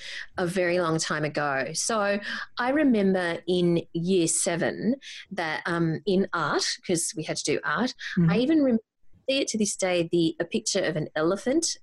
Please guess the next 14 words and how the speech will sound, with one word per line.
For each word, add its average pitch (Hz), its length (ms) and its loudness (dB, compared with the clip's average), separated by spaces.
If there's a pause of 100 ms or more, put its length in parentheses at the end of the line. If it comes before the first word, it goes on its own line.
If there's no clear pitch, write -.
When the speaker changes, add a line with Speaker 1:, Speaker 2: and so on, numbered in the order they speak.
Speaker 1:
that 165 120 -2
I 151 120 -2
drew. 147 540 -2 (500)
And 190 460 0 (340)
I 220 200 -2
even 285 420 0
sort - 180 -4
of 156 120 -4
thought - 160 -2
to - 100 -8
myself, - 480 -6 (240)
"Gee, 339 140 0
that's - 340 -2
really 220 220 2